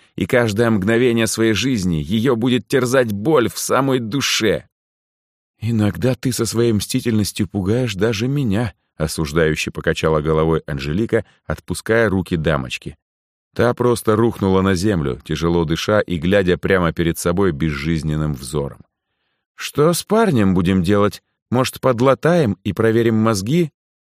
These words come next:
«Не выйдет», хмыкнула в ответ Асура. «В нем слишком долго было копье. Парень только чудом до сих пор не сдох. Еще минут десять, и его силы окончательно исчезнут». «Остается вопрос,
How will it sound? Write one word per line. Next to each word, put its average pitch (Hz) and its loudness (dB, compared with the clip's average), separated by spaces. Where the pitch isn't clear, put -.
«Не 104 2
выйдет», 123 2
хмыкнула 92 0
в 90 4
ответ 90 0
Асура. 82 -2
«В 147 -2
нем 202 2
слишком 170 2
долго 156 4
было 143 4
копье. 127 0
Парень 151 4
только 156 2
чудом 139 2
до 117 2
сих - -2
пор 120 2
не 123 2
сдох. 107 0
Еще 180 4
минут 139 2
десять, 135 2
и 117 -2
его 139 4
силы 147 2
окончательно 131 2
исчезнут». 85 -2
«Остается 92 -2
вопрос, 135 0